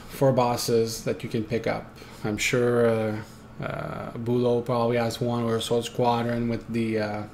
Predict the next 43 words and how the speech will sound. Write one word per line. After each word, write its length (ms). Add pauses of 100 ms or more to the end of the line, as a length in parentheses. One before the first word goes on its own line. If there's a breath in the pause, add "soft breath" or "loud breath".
shields 400
and 100
all 120
that 200
stuff. 400
Like, 180
you 60
can 220
set 260
up 240 (140)
some, 320
some 260
really 160
good 260
timers 440
for 140
yourself. 640 (1040 loud breath)
Now, 400
let's 240
say 500 (120)
the 380
one 200
that 160
I 100
use 260
it 140
the 80
most 560
for 320
is 460 (280)
for 200
those, 420
uh, 180
the, 160
the 300
dots, 760
right, 300
on, 260
uh, 60
on 280
my 120
spec. 460 (140)
So 360